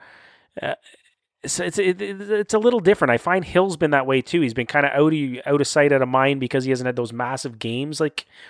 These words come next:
we're used to with, uh, with that guy. But overall, you want them on your team because they have such a nice floor this year. So it's maybe, I don't know. That's, that's just a feeling I have.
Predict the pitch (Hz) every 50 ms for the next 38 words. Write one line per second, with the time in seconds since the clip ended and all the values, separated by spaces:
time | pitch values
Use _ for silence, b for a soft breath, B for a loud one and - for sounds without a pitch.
0 | B B B 139 131 123 123 131 147 151 - - 180 170 165 160 - - 165 151
1 | - 143 139 143 - - 160 156 147 135 151 143 143 156 190 202 165 135 143 131
2 | 131 - B B B B B B B - 170 180 165 143 139 131 127 139 170 185
3 | 170 143 123 120 131 151 170 - - 135 123 120 117 120 113 110 - - 190 202
4 | 190 147 123 113 - 135 120 110 107 - - - b b b b b b b b
5 | b b - 143 143 - - 139 - 131 120 123 120 113 - - - - - 139
6 | 156 185 190 165 131 113 - - - 107 95 90 - 135 127 120 160 175 175 151
7 | 120 _ _ _ _ _ _ _ _ - - 190 208 196 151 113 95 - - 151
8 | 147 - - - - 175 170 160 208 190 - 175 - - 156 156 160 156 156 151
9 | 139 160 170 170